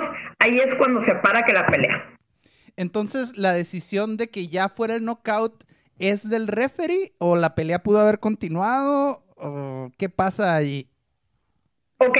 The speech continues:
Speaker 1: mira, pues, ah, yo hice el señalamiento de que se acabó porque, este, Cebollero estaba muy mal.
Speaker 2: Ujú.
Speaker 1: Eh, si tú lo ves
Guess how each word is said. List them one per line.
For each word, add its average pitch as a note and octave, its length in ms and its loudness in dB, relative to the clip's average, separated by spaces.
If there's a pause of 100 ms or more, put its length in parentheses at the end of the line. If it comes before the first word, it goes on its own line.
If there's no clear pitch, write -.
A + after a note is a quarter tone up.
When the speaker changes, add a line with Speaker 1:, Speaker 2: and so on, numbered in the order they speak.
(120)
Speaker 1:
mira, B3 300 2
pues, B3 120 4 (160)
ah, G#3+ 800 2
yo C#4+ 680 2
hice C4 220 2
el C#4 80 2
señalamiento A3+ 720 4
de A#3+ 160 2
que G3+ 120 2
se G3 80 2
acabó G#3 380 2
porque, G3+ 520 4
este, F#3+ 240 0
Cebollero G3 420 4
estaba G#3+ 460 2
muy A3 180 2
mal. G#3 240 4 (160)
Speaker 2:
Ujú. F3 340 -6
Speaker 1:
Eh, F#3+ 240 4
si G#3 140 0
tú A#3+ 160 2
lo A#3+ 80 2
ves B3+ 180 2